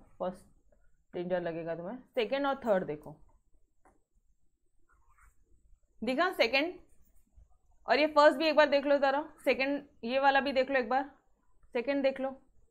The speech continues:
Third देखा, Third यहाँ पे अपन यूज़ कर सकते थे इस वाले question में, Second भी देख के रखो, ठीक है। मतलब यहाँ पे क्या है, F X है और ऊपर उसका differentiation अगर ऊपर मिलता है, एफ डैश X मिलता है,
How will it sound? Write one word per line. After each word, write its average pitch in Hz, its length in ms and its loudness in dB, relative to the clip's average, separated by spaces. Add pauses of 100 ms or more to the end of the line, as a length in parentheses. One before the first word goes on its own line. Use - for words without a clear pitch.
(120)
Third 302 200 6
देखा, 320 260 2 (760)
Third 294 180 4
यहाँ 269 240 2
पे 277 100 2
अपन 269 240 0
यूज़ 254 180 -2
कर 233 140 0
सकते 233 260 2
थे 247 160 0
इस 240 160 -2
वाले 175 160 0
question 160 320 -10
में, - 100 -18 (640)
Second 254 280 -2
भी 262 60 -4
देख 196 180 -2
के 180 80 -4
रखो, 151 280 -10 (340)
ठीक 262 120 -4
है। 285 120 0 (360)
मतलब 214 280 2
यहाँ 226 220 2
पे 269 100 0
क्या 269 160 2
है, 302 280 0
F 208 320 -2
X 247 280 -6
है 233 180 -2 (460)
और 214 180 2
ऊपर 294 340 4
उसका 277 320 4
differentiation 349 920 2
अगर 311 260 6
ऊपर 269 260 2
मिलता 208 280 2
है, 190 140 0
एफ 208 120 -2
डैश 240 300 0
X 226 180 -6
मिलता 185 280 -4
है, 165 180 -12